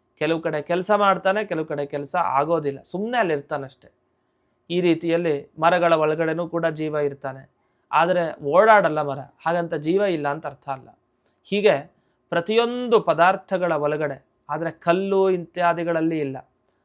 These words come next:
ಅದನ್ನೆಲ್ಲ ಬಿಟ್ಟು, ಜಡ ಪದಾರ್ಥಗಳನ್ನ ಬಿಟ್ಟು ಯಾವುದು ಯಾವುದು ಬದುಕಿರುವಂತಹ ಪದಾರ್ಥ ಇದೆ,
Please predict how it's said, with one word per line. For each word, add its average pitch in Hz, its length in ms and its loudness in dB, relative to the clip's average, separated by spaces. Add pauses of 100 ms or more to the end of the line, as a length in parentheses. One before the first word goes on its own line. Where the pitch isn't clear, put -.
(200)
ಅದನ್ನೆಲ್ಲ 156 540 -2
ಬಿಟ್ಟು, 165 500 -6
ಜಡ 139 160 -2
ಪದಾರ್ಥಗಳನ್ನ 170 720 -2
ಬಿಟ್ಟು 143 460 -8 (540)
ಯಾವುದು 175 360 4
ಯಾವುದು 170 580 2
ಬದುಕಿರುವಂತಹ 156 680 -4
ಪದಾರ್ಥ 147 480 -4
ಇದೆ, 175 440 0